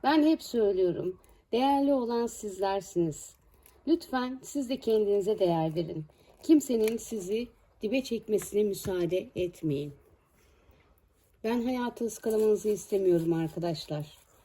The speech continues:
Geçmiş korkular, gelecek kaygısıyla bu anı gölgelemenizi istemiyorum.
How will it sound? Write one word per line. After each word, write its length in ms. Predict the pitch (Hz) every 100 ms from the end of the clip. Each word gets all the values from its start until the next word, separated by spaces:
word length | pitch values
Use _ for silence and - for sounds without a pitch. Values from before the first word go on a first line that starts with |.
| _ _ _ -
Geçmiş 420 | 220 214 240 -
korkular, 540 | 226 208 196 208 202 - - _
gelecek 480 | 202 202 208 233 226
kaygısıyla 880 | 226 208 196 185 - 226 196 190 190 _ _ -
bu 140 | 254
anı 480 | 285 240 214 214 233 -
gölgelemenizi 880 | 220 208 208 196 196 196 196 190 214
istemiyorum. 720 | 196 - 190 180 165 160 151